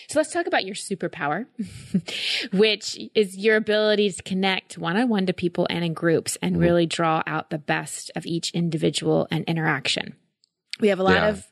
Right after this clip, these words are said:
Speaker 1: coaches and aspiring speakers and entrepreneurs and just people who want more confidence.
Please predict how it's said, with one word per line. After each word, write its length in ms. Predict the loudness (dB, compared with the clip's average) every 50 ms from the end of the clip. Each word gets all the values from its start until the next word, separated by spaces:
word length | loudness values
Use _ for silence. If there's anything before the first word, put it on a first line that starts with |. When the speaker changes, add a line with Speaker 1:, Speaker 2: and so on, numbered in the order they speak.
| _ _ _ -2
Speaker 1:
coaches 440 | 0 0 0 2 0 -2 -2 0 -2
and 320 | -2 -2 -2 -4 -6 -10 -12 -18 -20 -20 -20 -20 -20 -20 -8 -4
aspiring 520 | -4 -2 0 0 0 0 0 -2 -4 -4 -6
speakers 460 | -6 -8 -6 0 2 2 2 2 0
and 80 | -2 -2
entrepreneurs 680 | -2 -4 -4 -4 -4 -4 -2 0 0 2 0 2 2
and 100 | 2 2
just 180 | 2 0 -2 -2
people 360 | 0 0 0 2 2 2 2
who 220 | 4 4 4 4
want 300 | 4 4 2 2 0 -2
more 240 | -2 -2 0 0 -2
confidence. 720 | -2 -4 -2 -2 0 0 -2 -2 -2 -2 -2 -2 -4 -6